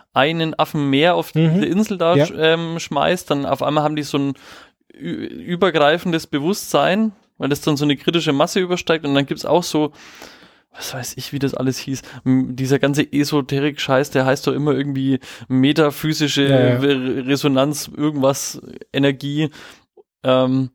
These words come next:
Speaker 1: und die konnten dann auch über Distanzen kommunizieren irgendwie so und das, das war da irgendwie auch möglich und die Variante, die du jetzt aber vorgestellt hast, finde ich cooler eigentlich, weil da sind irgendwie so Schnecken und so ein Gerät involviert, das sind nicht einfach nur alles so unsichtbar.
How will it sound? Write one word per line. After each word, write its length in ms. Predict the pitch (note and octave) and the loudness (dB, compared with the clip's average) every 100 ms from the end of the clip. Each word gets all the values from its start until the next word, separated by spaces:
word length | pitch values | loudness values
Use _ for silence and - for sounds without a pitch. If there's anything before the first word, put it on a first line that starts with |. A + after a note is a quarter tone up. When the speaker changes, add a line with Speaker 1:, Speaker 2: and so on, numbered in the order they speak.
| _ | _
Speaker 1:
und 140 | C#3 C3 | -4 0
die 80 | F#3 | 0
konnten 280 | F3+ F#3 D#3+ | 0 0 0
dann 140 | D3+ | 2
auch 380 | C#3+ F3 - - _ | 2 2 -2 -16 _
über 260 | D3+ C#3 C#3 | -2 2 2
Distanzen 600 | B2+ C3 - D3 D#3 D3 | 0 -2 -2 -2 -2 -4
kommunizieren 720 | - C#3 C3+ B2 - C3 C3 | 0 0 0 0 0 0 2
irgendwie 320 | B2+ B2 B2 B2 | 0 -2 -2 -2
so 180 | B2+ | -4
und 100 | B2+ | -2
das, 160 | B2+ - - | -2 -4 -12
das 360 | - B2+ B2 | -12 -8 -2
war 120 | C3+ | 2
da 100 | C3+ | 2
irgendwie 240 | C3+ C3+ C3 | 2 0 2
auch 220 | D3+ D#3+ | 2 0
möglich 320 | C#3 C#3+ C#3 | -4 -2 -4
und 220 | C3 A2+ | -4 0
die 240 | D3+ F3+ - _ | 2 2 -2 _
Variante, 500 | C3+ C#3 C#3+ C#3+ C#3 | -2 2 2 2 -2
die 80 | C3 | -4
du 100 | C#3 | -4
jetzt 140 | E3+ F#3 | -4 -2
aber 160 | E3+ | -4
vorgestellt 420 | - E3+ - D#3 | -2 -4 -2 -2
hast, 100 | D#3 | -2
finde 100 | - C#3+ | -2 -6
ich 140 | - | -4
cooler 260 | F#3 F3+ C3 | -4 0 0
eigentlich, 460 | C3 C3 C#3+ F3+ - - | 0 0 -2 -4 -8 -2
weil 80 | D3 | 0
da 80 | D#3 | 2
sind 140 | F3+ | 2
irgendwie 220 | E3+ F3+ | 2 0
so 140 | E3 E3 | 0 -2
Schnecken 320 | - E3 F3+ | 0 -2 0
und 100 | D#3+ | 0
so 80 | D#3+ | 0
ein 80 | D3+ | 0
Gerät 260 | C#3+ D3 | 2 2
involviert, 460 | C#3+ C3+ C3 A#2+ B2+ | 2 2 2 2 -2
das 80 | B2+ | -2
sind 120 | D3 | -4
nicht 100 | B2+ | 0
einfach 180 | C3 C3 | -2 0
nur 120 | C#3+ | 0
alles 180 | C3 C3 | 0 -2
so 100 | C#3 | -4
unsichtbar. 560 | C#3 - - D3+ D#3+ | -6 -8 -6 -2 -2